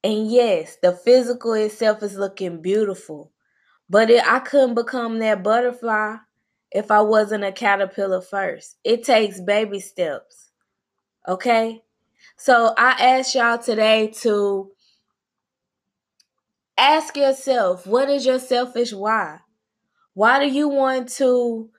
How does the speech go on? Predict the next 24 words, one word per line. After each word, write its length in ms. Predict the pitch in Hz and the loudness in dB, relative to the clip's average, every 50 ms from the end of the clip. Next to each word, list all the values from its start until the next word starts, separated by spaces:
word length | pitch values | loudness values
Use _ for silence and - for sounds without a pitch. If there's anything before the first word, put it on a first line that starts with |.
| _ _ _ _ | _ _ _ _
quit 320 | - - - 277 285 285 285 | -2 2 4 4 4 4 0
that 260 | 269 254 247 240 208 | 0 0 0 -2 -2
job? 380 | 196 220 214 202 185 170 165 165 | -2 0 0 2 2 0 -2 0
Why 240 | 185 208 233 254 269 | 0 2 2 2 2
do 60 | 277 | 0
you 160 | 277 277 285 | -2 -4 -4
want 240 | 269 269 262 254 254 | -2 -2 -2 -2 -4
to 40 | 247 | -4
go 200 | 226 240 240 247 | -2 0 2 2
after 340 | 240 233 233 247 - - 226 | 2 2 0 -2 -6 -10 -8
your 200 | 233 226 214 208 | -6 -4 -6 -6
dreams? 600 | 190 202 208 202 190 185 175 170 170 170 - 196 | -6 -8 -8 -6 -6 -8 -8 -10 -14 -16 -18 -12
Why 320 | 190 196 214 233 254 277 | -4 0 2 4 4 2
do 60 | 285 | 0
you 220 | 285 247 262 277 269 | -2 -4 -6 -6 -4
want 240 | 262 254 247 240 | -2 -2 -2 -2
to 60 | 226 220 | -4 -4
get 320 | 208 226 226 226 220 220 | -4 -2 -2 -4 -4 -2
physically 520 | - 233 240 214 214 220 214 220 220 214 | -2 -2 -2 -2 -4 -8 -6 -6 -6 -6
fit 320 | 208 - - 226 214 202 - | -8 -8 -6 -4 -4 -4 -4
if 180 | - 190 185 185 | -6 -8 -8 -4
that's 300 | 208 202 196 196 - - | -4 -4 -4 -4 -6 -4
your 140 | 208 196 185 | -4 -4 -4
goal? 420 | 175 190 180 175 160 147 135 - | -2 -2 -2 -2 -2 -4 -6 -8